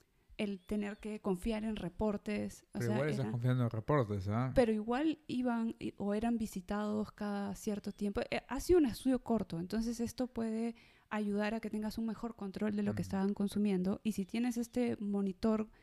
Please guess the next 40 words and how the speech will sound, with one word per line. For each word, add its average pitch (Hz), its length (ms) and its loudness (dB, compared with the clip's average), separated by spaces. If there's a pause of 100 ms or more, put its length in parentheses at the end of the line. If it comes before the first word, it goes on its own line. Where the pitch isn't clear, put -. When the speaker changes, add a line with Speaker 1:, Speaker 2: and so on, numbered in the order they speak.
Speaker 1:
continuo 214 440 0
de 202 120 -2
glucosa, 196 540 -4 (120)
Speaker 2:
Ujú. 107 260 -8
Speaker 1:
puedes 220 280 0
ver 220 200 2
un 214 80 0
poco, 208 460 -2 (560)
eh, 196 340 -2
que 190 140 -6
sí 226 220 -4
se 220 120 -4
ha 208 40 -2
estado 208 280 0
cumpliendo 196 520 0
o 190 40 -4
no. 185 260 -2 (260)
Speaker 2:
Ujú. 107 300 -6 (1200)
Speaker 1:
Entonces 208 440 -4
sí, 247 340 0
eh, 214 520 2
el 240 120 4
problema 277 320 8
que 254 120 2
tienen 254 240 4
estos 240 260 -2
estudios 233 540 2
es 226 120 -2
que 226 280 -4
son 233 260 -4
en 240 160 0
grupos 233 320 2
reducidos 208 440 0
de 196 60 2
gente 202 360 0
y 208 140 0
eso 220 140 0
es 208 60 -2
lo 214 100 2
que - 260 -6